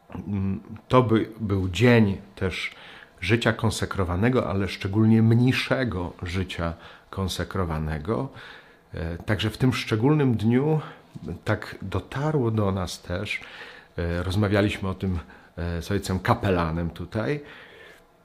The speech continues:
że tak naprawdę decydując się na taką konsekrację, czy to, y, y, kiedy jesteś kapłanem, czy to kiedy jesteś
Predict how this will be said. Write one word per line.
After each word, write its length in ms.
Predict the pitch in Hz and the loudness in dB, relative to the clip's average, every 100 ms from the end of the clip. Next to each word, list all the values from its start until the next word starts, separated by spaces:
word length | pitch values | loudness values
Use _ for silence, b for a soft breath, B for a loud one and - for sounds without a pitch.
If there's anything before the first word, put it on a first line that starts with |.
| - | -4
że 140 | 110 | 0
tak 160 | 113 123 | 0 2
naprawdę 560 | 120 120 101 98 110 | 0 0 -2 0 0
decydując 840 | 113 107 - 90 120 160 127 87 82 | 0 -2 -6 -2 6 6 6 4 -4
się 460 | - - 107 156 170 B B - | -6 -4 -4 -4 -8 B B -6
na 100 | 98 | -4
taką 300 | 110 113 104 | -2 -2 2
konsekrację, 1400 | 143 143 - 131 120 101 78 - - 104 135 160 185 - B B B B B B B B - - | 4 4 4 2 2 2 0 -6 -2 0 0 -2 -6 -10 B B B B B B B B -18 -6
czy 180 | 107 | -4
to, 400 | 98 104 98 98 - | -2 0 2 0 -2
y, 20 | |
y, 1120 | 90 87 85 82 - - _ _ - - 80 73 - _ - - 76 | -4 -2 -2 -4 -8 -20 _ _ -20 -16 -14 -14 -20 _ -20 -14 -12
kiedy 240 | - 76 | -10 -4
jesteś 500 | 82 82 - 90 85 - | -4 -4 -6 -6 -6 -6
kapłanem, 640 | 98 - 123 143 160 117 | -8 -4 -4 0 2 0
czy 120 | 101 | 0
to 160 | 87 82 | -8 -10
kiedy 220 | - 85 | -8 -4
jesteś 420 | 87 - 90 90 | -4 -4 -8 -8